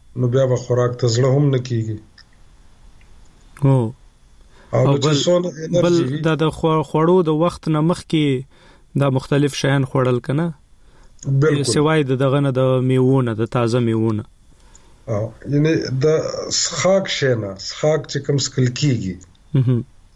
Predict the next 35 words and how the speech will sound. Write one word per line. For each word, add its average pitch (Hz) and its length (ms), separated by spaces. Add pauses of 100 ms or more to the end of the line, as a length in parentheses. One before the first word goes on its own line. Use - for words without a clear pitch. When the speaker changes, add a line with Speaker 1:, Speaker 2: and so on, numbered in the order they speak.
(720)
Speaker 1:
او 123 260
میوه‌جات 135 640 (540)
چې - 80
دا 143 160
سړی 147 340 (180)
هر 139 100
صورت 139 360
کې 143 200
خوړی 139 260
شي. 170 220 (320)
Speaker 2:
مهم. 120 280 (720)
Speaker 1:
دې 180 180
نه 196 80
علاوه 160 600
د 147 160 (180)
دوو 165 580
ډوډو 143 300 (120)
ترمنځ 147 420 (200)
کم 180 180
از - 140
کم 143 320
د 131 60
اتو 131 600
نه 160 140
تر 135 240
دولس 139 420
ساعته 127 280
پورې 120 240 (120)
وقفه 117 300
چې 131 120
ده، 127 180
دا 120 200
لازم 107 500
ده 139 120
د 117 100